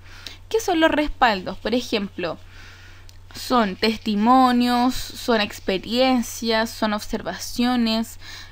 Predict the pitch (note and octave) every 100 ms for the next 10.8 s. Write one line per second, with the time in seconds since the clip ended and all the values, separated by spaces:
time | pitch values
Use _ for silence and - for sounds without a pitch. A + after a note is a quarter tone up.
0 | - G3+ G3+ G3 F#3+ F#3+ F#3 F#3 G3+ -
1 | F#3+ G3+ C4 - B3 A3+ A3+ A3+ A3+ G#3+
2 | G#3 G#3+ G3 G3+ A#3+ B3 C4 A#3 A#3+ A#3
3 | A#3 C4+ C4+ C#4+ B3+ B3+ B3+ G#3 A3+ A3+
4 | C4 C#4+ - - - - - - - -
5 | - - - C4+ C4+ C4 - C#4+ E4+ F4+
6 | E4+ F4+ B3+ B3+ C4 B3 C4 A#3 A3+ B3
7 | C4+ C4+ - A3+ A3 A3+ A#3+ C4 C4+ C4+
8 | C4+ C4 B3+ B3 - - - A3 A#3 A#3
9 | - A#3+ A3+ A3+ A3+ A#3 A#3 A#3 A#3 A#3
10 | A3 A3 A3+ A#3 A3+ A3 G#3+ G#3